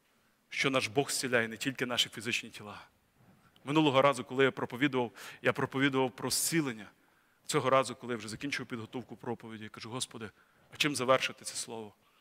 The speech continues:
Бог сказав мені: "Ти минулого разу говорив про зцілення тіла, але нагадай моїм дітям,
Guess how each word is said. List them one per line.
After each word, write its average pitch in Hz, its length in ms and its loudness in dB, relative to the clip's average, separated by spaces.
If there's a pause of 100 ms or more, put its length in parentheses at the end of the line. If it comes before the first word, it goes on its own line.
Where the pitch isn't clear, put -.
(160)
Бог 113 160 -10
сказав 107 340 -10
мені: 104 200 -18 (1000)
"Ти 147 100 4
минулого 139 380 2
разу 120 260 0
говорив 117 300 -2
про 117 140 -14
зцілення 113 400 -4
тіла, 107 380 -10 (680)
але 127 180 2
нагадай 127 420 2
моїм 135 280 -6
дітям, 113 340 -12